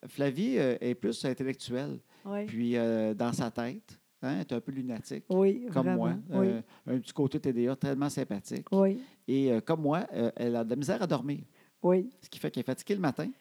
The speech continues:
Speaker 1: comme
Speaker 2: Oui.
Speaker 1: quand j'étais jeune, j'étais pareil.
Speaker 2: <laughs>
Speaker 1: À cette heure, maman me lève de bonne heure, mais dans le temps, j'étais fatiguée. Et elle a de la misère à s'endormir le soir.
Speaker 2: Oui.
Speaker 1: Alors, quand je quitte la chambre, l'histoire, elle trouve ça bien court, hein, parce qu'elle est pas, euh, fatiguée assez.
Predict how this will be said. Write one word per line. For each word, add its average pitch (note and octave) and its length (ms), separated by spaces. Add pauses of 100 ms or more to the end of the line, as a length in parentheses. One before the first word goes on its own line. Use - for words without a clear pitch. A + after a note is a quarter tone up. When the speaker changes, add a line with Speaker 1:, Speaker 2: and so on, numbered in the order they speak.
(120)
Speaker 1:
comme E3 140
Speaker 2:
Oui. G3 120
Speaker 1:
quand D3 140
j'étais C3+ 200
jeune, C#3+ 240
j'étais B2+ 140
pareil. B2 260 (300)
Speaker 2:
<laughs> - 540
Speaker 1:
À A#2+ 100
cette A#2+ 100
heure, D3+ 120
maman C3+ 240
me A#2+ 80
lève B2 140
de C3 80
bonne A#2 180
heure, G3+ 220
mais C#3 140
dans B2+ 120
le A#2 60
temps, D3+ 240
j'étais B2+ 160
fatiguée. - 420
Et F3 180
elle F#3 60
a C#3+ 40
de C3+ 60
la D3+ 60
misère E3+ 180
à G3 60
s'endormir E3+ 440
le B2+ 80
soir. B2+ 360
Speaker 2:
Oui. A#3+ 60
Speaker 1:
Alors, G3+ 340 (360)
quand B3+ 180
je - 140
quitte A3+ 240
la A#2+ 100
chambre, D#3 360 (180)
l'histoire, A3 500
elle - 80
trouve C3+ 140
ça F#3+ 120
bien C3 200
court, B2+ 340
hein, C3 100
parce - 240
qu'elle A2 560 (120)
est - 180
pas, - 180 (180)
euh, G#2 100
fatiguée - 320
assez. - 280